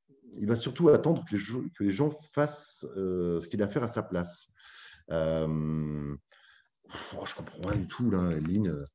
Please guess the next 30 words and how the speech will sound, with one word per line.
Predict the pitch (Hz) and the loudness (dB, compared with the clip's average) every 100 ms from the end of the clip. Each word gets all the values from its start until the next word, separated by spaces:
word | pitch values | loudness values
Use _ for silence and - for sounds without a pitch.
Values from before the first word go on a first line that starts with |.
| _ _ _ _ - | _ _ _ _ -6
Euh, | 76 73 73 69 67 65 62 60 | -4 -2 -2 -2 -4 -6 -10 -12
tu | - | -16
pourrais | - 175 | -2 0
me | 185 | 0
renvoyer | 139 135 139 | 0 2 2
le | 147 | 0
truc, | - 208 208 | -2 -4 0
là, | 208 214 | 0 0
s'il | 214 | -4
te | |
plaît ? | 147 196 | -6 -2
Euh, | 208 175 123 117 113 _ _ _ - | 0 0 -2 -4 -6 _ _ _ -8
bah, | 80 | -6
je | - | -4
sais | - | 0
pas | 147 | 0
faire, | - 123 | 2 2
moi, | 147 110 | 4 2
sur | 95 | 0
Zoom, | 90 127 113 | -2 0 2
là. | 87 | 0
Tu, | - - _ _ _ | -4 -20 _ _ _
tu | - | -20
pourrais | - - 226 | -10 0 4
me | |
le | 208 | 4
renvoyer, | 147 135 151 240 | 4 4 4 2
s'il | |
te | - | -4
plaît ? | 175 233 | -6 -8